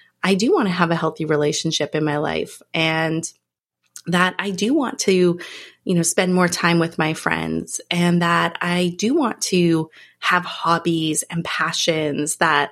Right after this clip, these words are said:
are a part of my everyday life or regular life. And so it's definitely been, I don't know if you would say a sobering experience, but it's definitely helped me wake up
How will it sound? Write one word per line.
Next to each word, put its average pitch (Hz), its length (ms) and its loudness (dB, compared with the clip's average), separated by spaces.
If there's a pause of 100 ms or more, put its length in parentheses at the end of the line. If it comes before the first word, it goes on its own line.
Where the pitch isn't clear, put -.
are 170 140 0
a 170 100 0
part 175 260 0
of 175 140 -2
my 160 300 -2
everyday 160 560 0
life 160 400 -4
or 156 100 0
regular 160 580 0
life. - 480 -6 (520)
And 180 320 2
so 180 640 4
it's 175 200 -6
definitely 214 640 -2
been, 175 680 2 (200)
I 175 240 -12
don't 254 80 -2
know 226 140 0
if 202 320 -4
you 175 60 0
would 175 100 0
say 156 140 -4
a - 20 -4
sobering 190 680 0
experience, 220 840 0 (420)
but 190 100 0
it's 185 220 -2
definitely 220 560 0
helped 180 400 -2
me 175 460 2 (400)
wake 190 320 0
up 196 360 -4